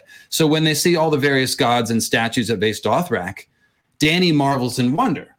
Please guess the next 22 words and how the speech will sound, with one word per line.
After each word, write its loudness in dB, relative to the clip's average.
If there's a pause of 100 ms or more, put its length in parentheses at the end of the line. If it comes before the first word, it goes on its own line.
(120)
Okay, -6
she's -6
looking 0
at, -4
at -6
culture, -4
at -10
things -2
she's -4
never 0
seen 0
before, -2
and -2
she's -4
impressed. -2
And 4
then, 0 (200)
of -12
course, -2
Viserys 0
calls -4
them -4